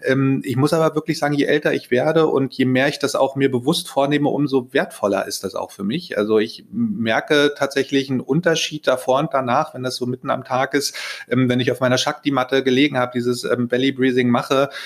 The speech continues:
ähm, und ich laufe dann anschließend wirklich mit einem Lächeln durch die Gegend und, ähm, nutze das mittlerweile auch ganz bewusst bei sehr stressigen Situationen, wo ich einfach sage, so jetzt noch mal eine Viertelstunde nur für mich so und, ähm, dann lege ich mich dahin in meinem Schlafzimmer, liegt das immer die ganze Zeit da und lacht mich an und, ähm,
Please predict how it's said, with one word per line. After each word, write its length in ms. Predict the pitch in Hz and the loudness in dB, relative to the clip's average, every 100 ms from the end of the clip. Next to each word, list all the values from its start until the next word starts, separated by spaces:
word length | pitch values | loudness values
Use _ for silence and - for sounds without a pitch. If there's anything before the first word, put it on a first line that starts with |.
| - - | -14 -2
ähm, 400 | 131 135 139 139 | 0 2 0 -2
und 160 | 143 139 | -4 -6
ich 180 | - 143 | -4 -4
laufe 240 | 127 135 - | 0 0 0
dann 120 | 151 | -2
anschließend 340 | 156 - 156 | -2 -2 0
wirklich 60 | 151 160 | 0 0
mit 140 | 151 | 0
einem 80 | 156 | 0
Lächeln 320 | 147 160 110 | 0 0 -2
durch 160 | 110 107 | -2 -4
die 140 | 107 | -8
Gegend 480 | - 104 104 147 175 | -6 -4 -2 -4 -2
und, 360 | - 123 123 123 127 | 0 2 2 0 0
ähm, 460 | 120 123 123 123 | 2 2 0 -4
nutze 360 | 127 120 147 - | -2 0 0 0
das 160 | 156 156 | -2 -2
mittlerweile 480 | 151 139 135 147 | 0 2 2 2
auch 100 | 147 | 0
ganz 240 | - 139 - | -2 -6 -2
bewusst 400 | 143 135 147 - | 0 2 -2 -2
bei 140 | 135 | 0
sehr 180 | 131 131 | 2 2
stressigen 640 | 127 - 151 165 139 131 | 0 -6 -6 -4 -2 -2
Situationen, 960 | 120 123 131 123 123 - 127 139 143 131 | 0 0 2 2 0 2 4 4 0 0
wo 80 | 131 | -2
ich 100 | 135 | -2
einfach 160 | 135 135 | -4 0
sage, 200 | 131 131 | 0 2
so 80 | |
jetzt 140 | 131 131 | 2 2
noch 80 | 131 | 0
mal 80 | |
eine 100 | 127 | 0
Viertelstunde 560 | 127 139 135 - 127 143 | 0 0 0 0 0 0
nur 180 | 131 131 | -2 -2
für 100 | 135 | -2
mich 300 | 127 180 - | -2 -4 -2
so 260 | 175 170 156 | 2 2 2
und, 320 | 135 131 - - | 0 -4 -8 -4
ähm, 240 | 131 131 123 - - - | -2 -2 -4 -10 -16 -8
dann 120 | - 160 | 0 2
lege 200 | 127 127 | 4 4
ich 60 | |
mich 160 | 127 123 | 2 2
dahin 420 | 117 113 147 185 | 0 2 2 0
in 160 | 175 156 | 0 0
meinem 160 | 143 143 | 0 0
Schlafzimmer, 600 | 143 156 - 180 165 151 | 0 0 0 -2 0 0
liegt 280 | 151 180 | 0 -2
das 120 | 185 180 | -2 0
immer 220 | 156 151 | 0 0
die 80 | 147 | 2
ganze 280 | 147 147 | -2 -4
Zeit 260 | 143 139 139 | -4 -2 0
da 240 | 139 185 | 0 2
und 200 | 160 147 | 0 0
lacht 300 | 139 - - | -2 -2 -4
mich 180 | 143 - | -6 -2
an 280 | 135 170 170 | 0 2 0
und, 360 | 147 143 131 120 | 0 -4 -6 -4
ähm, 260 | 135 131 | -4 -2